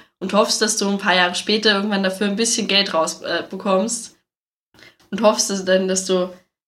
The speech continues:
keine Ahnung, also wenn man's lang genug macht, kann man vielleicht irgendwann damit seine Miete bezahlen, aber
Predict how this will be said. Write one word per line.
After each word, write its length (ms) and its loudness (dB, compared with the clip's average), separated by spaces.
keine 200 0
Ahnung, 420 -2
also 160 -2
wenn 100 2
man's 360 -2
lang 260 0
genug 280 0
macht, 300 0
kann 120 -2
man 100 0
vielleicht 300 -2
irgendwann 420 0
damit 200 -2
seine 180 2
Miete 240 -2
bezahlen, 580 0
aber 460 0